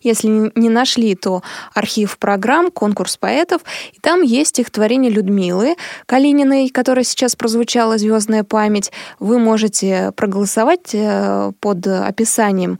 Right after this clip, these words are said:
автобиографии. Есть кнопочка "Мне нравится". Пока,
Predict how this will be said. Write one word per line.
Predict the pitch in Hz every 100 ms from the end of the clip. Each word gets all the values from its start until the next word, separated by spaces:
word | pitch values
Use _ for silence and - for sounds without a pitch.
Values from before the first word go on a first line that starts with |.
| - - - -
автобиографии. | 190 196 - 185 214 233 330 - 240
Есть | 208 202 294 -
кнопочка | - 220 226 - 202
"Мне | 196 240
нравится". | 269 190 165 180 - -
Пока, | 254 302 220 196